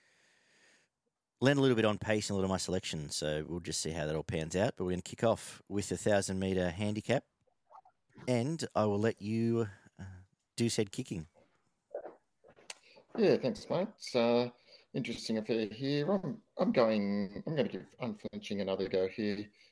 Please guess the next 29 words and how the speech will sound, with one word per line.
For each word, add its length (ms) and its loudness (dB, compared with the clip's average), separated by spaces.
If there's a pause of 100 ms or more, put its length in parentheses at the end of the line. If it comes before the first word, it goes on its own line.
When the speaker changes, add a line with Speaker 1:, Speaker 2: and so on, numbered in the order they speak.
(260)
Speaker 2:
Um, 560 -2 (420)
probably 200 -2
first 340 -2
up 240 2
was, 880 -8
uh, 800 -2 (380)
it 120 -6
led 360 4
and 160 0
just 320 -10 (100)
faded, 420 0 (200)
uh, 200 0
quite 260 0
heavily 300 -2
there, 200 -2
which 200 -10
was 200 -4
unusual. 720 -2 (460)
Um, 500 -4 (580)
I'm 80 -2
hoping 260 0
that 140 2
was 140 -4
a 20 0
bit 160 2
of 60 2
an 140 4
anomaly, 540 2
and, 240 -2